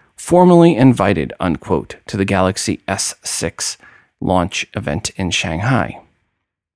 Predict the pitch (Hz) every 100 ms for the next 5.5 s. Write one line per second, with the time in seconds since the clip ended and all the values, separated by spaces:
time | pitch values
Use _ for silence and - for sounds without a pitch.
0 | _ - 131 - 220 220 214 131 - 120
1 | 110 95 85 90 90 - 147 180 190 123
2 | 123 123 98 101 - - 87 - - -
3 | - - - - 90 90 87 - 71 69
4 | - - 92 90 - - - 71 - 55
5 | - - - 78 127